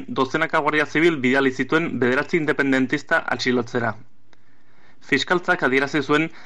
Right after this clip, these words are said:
lehergaiak egiteko lehen gaiak aurkitu zizkietela atxilotuei, eta irudietan erakutsi zizkigutelarik, Bilboko gaztetxe batean aurkitu zuten plastikozko giza eskeletoaz akordatu ginen,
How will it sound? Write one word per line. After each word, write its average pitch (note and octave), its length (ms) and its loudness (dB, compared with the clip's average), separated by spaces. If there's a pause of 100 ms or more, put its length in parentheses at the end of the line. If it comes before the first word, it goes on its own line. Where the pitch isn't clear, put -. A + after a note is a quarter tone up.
(140)
lehergaiak E3+ 600 0
egiteko D3+ 400 0
lehen C3+ 320 2
gaiak C#3 380 0
aurkitu C3+ 240 -2
zizkietela C#3+ 560 0
atxilotuei, C3 540 0 (480)
eta A#2 320 0 (200)
irudietan C3+ 540 2
erakutsi B2 540 0 (400)
zizkigutelarik, D#3 880 0 (400)
Bilboko E3 480 2
gaztetxe D#3 420 0
batean E3 400 2
aurkitu C3+ 400 0
zuten E3+ 380 0 (300)
plastikozko - 680 0 (180)
giza D3+ 240 0
eskeletoaz D3 600 0
akordatu C3+ 520 0
ginen, A#2 300 2